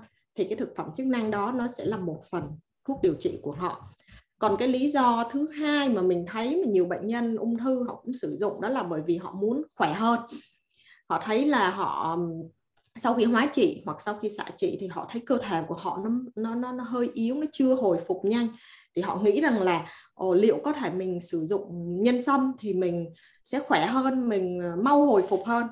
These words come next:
Thì đó cũng là cái lý do mà bệnh nhân ung thư họ muốn tìm đến cái, cái, cái chế phẩm bổ sung hay thực phẩm chức năng.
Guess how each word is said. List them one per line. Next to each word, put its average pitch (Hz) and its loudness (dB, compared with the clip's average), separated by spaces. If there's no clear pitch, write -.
Thì - -12
đó 202 -4
cũng 247 -2
là 208 0
cái 240 -2
lý 240 0
do 247 2
mà 180 -6
bệnh 170 -4
nhân 208 -4
ung 208 -2
thư 220 -2
họ 202 -8
muốn 214 -4
tìm 190 0
đến 196 -2
cái, 277 -6
cái, 233 -10
cái 247 -4
chế - 4
phẩm 165 0
bổ 165 0
sung 214 -2
hay 196 -4
thực 214 -12
phẩm 165 -6
chức 277 -4
năng. 247 2